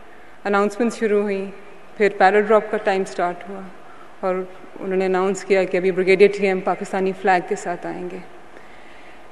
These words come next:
And मैंने बड़े गौर से मैं देखने लगी, naturally, I was seeing it and I was praying, जैसे मैं हमेशा दुआ करती रहती थी। और मैं देख रही थी और then I suddenly realized, मैंने कहा कि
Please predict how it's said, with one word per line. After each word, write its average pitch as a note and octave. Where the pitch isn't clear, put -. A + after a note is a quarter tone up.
And F3
मैंने G3+
बड़े G3+
गौर G3
से G3+
मैं G#3+
देखने F#3
लगी, G#3
naturally, G#3+
I F3+
was -
seeing G3+
it G3+
and G3
I -
was F#3+
praying, G#3
जैसे F#3+
मैं F#3
हमेशा F3+
दुआ F3
करती F3+
रहती E3+
थी। F#3+
और G3
मैं G3+
देख G3+
रही B3
थी F#3+
और F#3
then G3
I G3+
suddenly B3
realized, A3
मैंने G3+
कहा A3+
कि A3